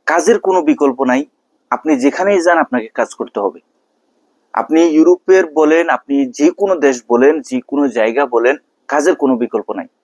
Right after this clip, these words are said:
মূলত আপনাকে কর্ম করে, আপনাকে নিজের পায়ে নিজে দাঁড়িয়ে, সেখান থেকে অর্থ উপার্জন করে, নিজের সাফল্য অর্জন করে, ইউরোপের দেশ বলেন বা যে কোনো দেশ,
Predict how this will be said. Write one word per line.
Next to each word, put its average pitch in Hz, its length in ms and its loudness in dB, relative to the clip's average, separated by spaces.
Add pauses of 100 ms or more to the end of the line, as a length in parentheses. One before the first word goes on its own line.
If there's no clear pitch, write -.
(240)
মূলত 139 260 2
আপনাকে 147 340 -2 (100)
কর্ম 151 320 0
করে, 180 280 2 (480)
আপনাকে - 640 -2
নিজের 127 460 0 (100)
পায়ে 120 220 0
নিজে 117 320 -6
দাঁড়িয়ে, 110 460 -4
সেখান 110 420 -8
থেকে - 220 -10
অর্থ 113 280 0
উপার্জন 151 400 0
করে, 120 180 0
নিজের 107 220 -4
সাফল্য 160 440 -4
অর্জন 127 280 0
করে, 120 200 0 (400)
ইউরোপের 135 480 0
দেশ 110 180 2 (100)
বলেন 107 240 -2
বা 101 100 -6
যে 127 180 -4
কোনো 135 240 -2
দেশ, 107 200 -6